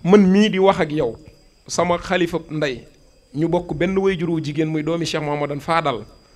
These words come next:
Yaayam ak Cheikhouna Gueye bokk ndey ak baay, muy soxna Mame Boussam Cheikh Mouhamadan Fadal. Booba mi ngi tollu ci Zaire juróom-ñaari at, juróom-ñetti at. Xoola doomi Sëñ Fallou, ku fi sa baay jógee soixante-huit, nga am juróom-ñaari at.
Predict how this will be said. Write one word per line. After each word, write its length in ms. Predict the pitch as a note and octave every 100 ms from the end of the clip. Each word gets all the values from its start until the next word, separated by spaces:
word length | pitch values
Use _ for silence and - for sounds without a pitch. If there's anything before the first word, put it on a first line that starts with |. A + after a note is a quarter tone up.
| _ _ _ _ _ _ _ -
Yaayam 380 | E3+ G3 F#3+ F#3
ak 60 |
Cheikhouna 480 | F3+ G3 F3+ F3 D#3+
Gueye 200 | D3 D3
bokk 240 | D3 E3 D3+
ndey 220 | D3+ E3
ak 120 | D#3 C3+
baay, 160 | C3
muy 120 | D3+ D#3+
soxna 240 | F3 F3+
Mame 180 | F3 E3+
Boussam 200 | D#3+ C#3+
Cheikh 140 | D#3+
Mouhamadan 320 | D#3+ D#3 D3+
Fadal. 300 | D3+ D3+ B2 - - - - _ -
Booba 260 | F3 G3 F#3+
mi 80 |
ngi 100 | G3+ G3+
tollu 240 | F#3+ F3+
ci 100 | F3+
Zaire 300 | F3 E3+ D#3
juróom-ñaari 440 | E3 E3+ D#3+ D#3 C3+
at, 120 | C#3
juróom-ñetti 420 | D#3+ D#3 D3 D3
at. 100 | - - _ _ -
Xoola 180 | F3+ F#3
doomi 220 | F#3 F3
Sëñ 160 | D#3+ D3+
Fallou, 280 | E3 D3 C#3 -
ku 100 | F3
fi 120 | F3+ F3
sa 120 | F3
baay 200 | E3 D#3+
jógee 200 | E3 D#3
soixante-huit, 600 | F3 F#3 G3 F#3+ D#3+ - - -
nga 120 | C#3+ C#3+
am 100 | C#3+
juróom-ñaari 440 | D3 C#3+ C#3 B2+
at. 120 | A2+